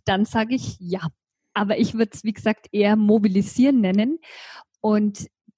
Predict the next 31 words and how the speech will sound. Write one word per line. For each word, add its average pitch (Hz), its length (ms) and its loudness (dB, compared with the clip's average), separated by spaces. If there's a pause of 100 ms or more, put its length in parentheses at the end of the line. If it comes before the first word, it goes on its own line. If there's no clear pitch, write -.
(140)
da 214 300 -2
ist 233 220 -4
es - 340 -6
sehr 190 420 -2
wichtig, 294 680 -4
nicht 269 380 0
lang 202 240 -2
in 208 140 -4
einer 202 300 -2
Position 202 680 -4
zu 220 140 -8
verharren. 196 580 -6 (600)
Und 294 380 -2
das 226 140 -6
sollte 214 400 0
auch - 240 -4
wiederum 214 520 0
kein 208 380 -2
unangenehmer 208 800 -2
Schmerz 202 560 -4
sein, 196 260 -6
sondern 202 480 -4
eher 196 240 -8
ein 202 320 -4
Wohlgefühl 208 720 0
erzeugen. - 960 -10 (340)
Wir 208 100 0
kennen 277 340 0
das 277 180 0
sicherlich 226 520 -2
alle, 226 320 -4